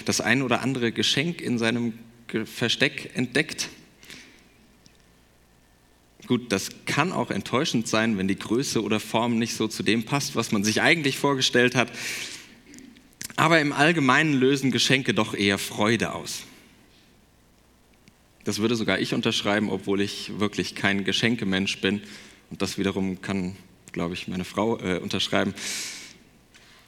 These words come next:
„Ein Christ, der nicht jubelt und sich nicht freut, ist ein Christ, dem etwas fehlt.“ Wenn das mal so einfach wäre.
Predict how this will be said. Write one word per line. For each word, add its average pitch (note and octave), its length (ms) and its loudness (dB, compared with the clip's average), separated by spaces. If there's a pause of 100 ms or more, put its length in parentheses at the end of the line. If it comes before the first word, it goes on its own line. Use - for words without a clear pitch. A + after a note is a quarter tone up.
(120)
„Ein D3+ 100 4
Christ, G3+ 300 2
der E3 100 6
nicht C#3+ 220 0
jubelt E3+ 440 4 (760)
und B2 160 -2
sich C3 160 4
nicht A#2 200 2
freut, C3 420 2
ist - 200 -4
ein A2 160 2
Christ, - 460 0 (840)
dem D3 180 6
etwas D#3+ 360 0
fehlt.“ F#2 320 4 (2750)
Wenn B2+ 100 2
das C#3+ 160 -4
mal G#2+ 160 2
so A2 300 -2 (240)
einfach F2+ 500 -4
wäre. E2+ 240 -8